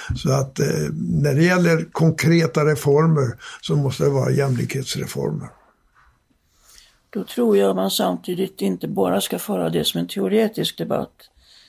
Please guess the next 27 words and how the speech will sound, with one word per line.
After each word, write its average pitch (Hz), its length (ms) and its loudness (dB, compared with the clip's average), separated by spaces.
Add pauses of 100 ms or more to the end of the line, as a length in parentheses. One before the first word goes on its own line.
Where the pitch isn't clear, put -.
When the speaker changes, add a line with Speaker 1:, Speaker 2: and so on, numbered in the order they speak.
(460)
Speaker 2:
Eh, - 160 -4 (880)
styrkan 214 1160 0 (800)
i 92 220 -2
det 180 240 2
debatten 170 520 -4
ligger 165 340 0
när 165 80 0
man 160 140 -2
kan 151 160 -10
koppla - 400 -6
den 76 320 -2 (600)
till - 400 -2 (120)
konkreta 180 760 0
och - 320 -4
ofta - 320 -6
dagsaktuella 175 840 -4
frågor. 185 600 -4 (1000)
Exempelvis 202 720 0
diskussionen 165 640 -4
om 165 80 -2
sjukvården. 170 1080 -2
Ska - 260 -4
man 202 180 -2
kunna 233 220 -2
köpa 226 360 -4
sig 196 140 -4
företräde 185 840 -4